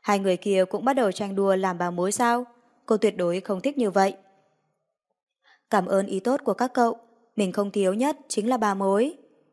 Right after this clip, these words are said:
Nhan Bái Dung không nể tình mà cự tuyệt. "Mẹ của cô, chú Mỹ Quyên,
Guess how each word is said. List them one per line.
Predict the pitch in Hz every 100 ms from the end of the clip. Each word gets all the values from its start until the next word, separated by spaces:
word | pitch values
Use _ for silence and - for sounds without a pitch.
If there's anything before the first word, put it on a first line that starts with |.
| _ _ _ _ _ _
Nhan | 214 214
Bái | 190
Dung | 185 202 196
không | 202 202
nể | 202
tình | 180 190 185
mà | 180
cự | 208 -
tuyệt. | 202 190 185 - _ _ _ _ _ _ _ _ _ _ _ _ _ -
"Mẹ | 202 190
của | - 202
cô, | 190 208 220 214 - _
chú | - 208
Mỹ | 208 240
Quyên, | - 240 233